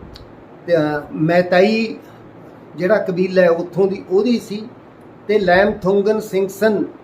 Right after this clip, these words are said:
ਛੱਬੀ ਸਾਲਾਂ ਦੀ ਸੀ, ਉਹ ਥੈਡੂ ਕਬੀਲੇ ਦੀ, ਅ, ਲੇਡੀ ਸੀ। ਇਹਨਾਂ ਦੋਵਾਂ ਦੇ ਬਾਰੇ 'ਚ ਪਿਛਲੇ ਤਿੰਨ ਸਾਲਾਂ ਤੋਂ ਜਿਹੜਾ ਮੈਤਾਈ ਕੁਕੀਜ਼ ਉਹਦਾ ਆਪ 'ਚ ਪਾਠਕ ਪਾਇਆ ਹੋਇਆ ਬੀਜੇਪੀ ਨੇ, ਜਾਣਬੁੱਝ ਕੇ ਉਹਨਾਂ ਨੂੰ ਲੜਾਇਆ ਹੋਇਆ ਹੈ।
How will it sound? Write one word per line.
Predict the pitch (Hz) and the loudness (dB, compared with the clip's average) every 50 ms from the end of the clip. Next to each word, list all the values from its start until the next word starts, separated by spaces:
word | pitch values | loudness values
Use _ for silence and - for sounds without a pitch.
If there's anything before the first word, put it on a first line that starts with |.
| - - - - - | -20 -20 -20 -16 -8
ਛੱਬੀ | - 180 165 160 208 240 | -6 -4 -2 0 2 2
ਸਾਲਾਂ | - - 196 190 185 180 190 190 | 2 2 2 2 2 4 4 4
ਦੀ | 190 190 190 | 4 2 -2
ਸੀ, | 180 180 196 208 | -8 -8 -2 0
ਉਹ | 220 220 220 | 2 2 0
ਥੈਡੂ | 220 156 180 190 - - 208 202 | 0 -2 0 0 0 0 -2 -2
ਕਬੀਲੇ | 202 214 170 185 180 175 180 180 180 | -4 -4 -4 -2 -2 -2 0 -2 -2
ਦੀ, | 175 180 175 165 156 - - - - - - - 147 147 151 | -2 -4 -6 -8 -8 -10 -12 -20 -20 -20 -20 -12 -8 -6 -4
ਅ, | 151 | -4
ਲੇਡੀ | 151 156 165 160 160 165 | -2 -2 -4 -4 -4 -6
ਸੀ। | - - 175 190 208 - - - - - - - - - - - - - - | -6 -10 -12 -12 -14 -16 -18 -20 -20 -20 -20 -20 -20 -20 -20 -20 -20 -8 -2
ਇਹਨਾਂ | 214 220 269 262 | 2 2 4 2
ਦੋਵਾਂ | - - 185 180 185 226 254 262 254 | 2 0 -2 0 2 4 4 4 4
ਦੇ | 233 226 | 4 2
ਬਾਰੇ | - 170 151 143 143 139 | 2 2 0 0 -2 -4
'ਚ | 135 - - - - - - - - - - - - - - - - - | -6 -8 -12 -20 -20 -20 -20 -20 -20 -20 -20 -20 -20 -20 -20 -20 -20 -12
ਪਿਛਲੇ | - 196 - 160 208 208 220 233 220 226 - - - - | -12 -12 -10 -4 2 4 4 4 4 2 -2 -4 -8 -4
ਤਿੰਨ | 214 220 254 277 269 | -2 2 4 4 2
ਸਾਲਾਂ | 277 - 214 220 214 220 233 233 | 2 2 2 2 2 2 0 0
ਤੋਂ | 226 226 233 226 226 226 226 226 226 220 220 - - - - | 0 0 0 2 2 2 4 4 2 2 0 -2 -10 -14 -8
ਜਿਹੜਾ | 185 196 202 240 233 | -6 -4 0 0 0
ਮੈਤਾਈ | 220 202 185 175 185 - 170 185 202 208 | 0 2 0 0 0 0 0 0 0 -2
ਕੁਕੀਜ਼ | 196 - 202 202 202 - 208 208 175 175 | -4 -4 -6 -6 -6 -6 -8 -8 -2 0
ਉਹਦਾ | 190 190 190 190 202 196 190 190 - - | 0 0 2 2 2 2 0 -2 -6 -8
ਆਪ | - 180 185 185 185 - - | -4 -2 -2 -2 -4 -6 -10
'ਚ | 190 175 151 - - - - | -10 -10 -10 -12 -16 -10 -6
ਪਾਠਕ | 165 175 180 180 - 208 | -4 -4 -4 -4 -8 -12
ਪਾਇਆ | - - 160 165 175 208 233 233 | -8 -6 -4 -2 0 2 2 2
ਹੋਇਆ | 196 202 202 202 202 185 | 2 2 4 4 2 0
ਬੀਜੇਪੀ | 170 180 175 156 180 175 175 180 180 170 | -2 -6 -6 -4 -4 -4 -4 -6 -8 -4
ਨੇ, | 170 170 160 | -2 -2 -2
ਜਾਣਬੁੱਝ | 160 165 160 165 165 165 170 180 175 196 | -2 -2 -2 -2 -2 -4 -6 -8 -10 -10
ਕੇ | 190 - 190 | -6 -4 -2
ਉਹਨਾਂ | 185 190 190 190 | -2 0 0 0
ਨੂੰ | 185 | 0
ਲੜਾਇਆ | 170 160 151 156 170 190 220 | 0 0 0 0 0 2 0
ਹੋਇਆ | - - 180 165 160 170 | 0 0 -2 -2 0 0
ਹੈ। | 190 - - - - | 0 0 0 -4 -10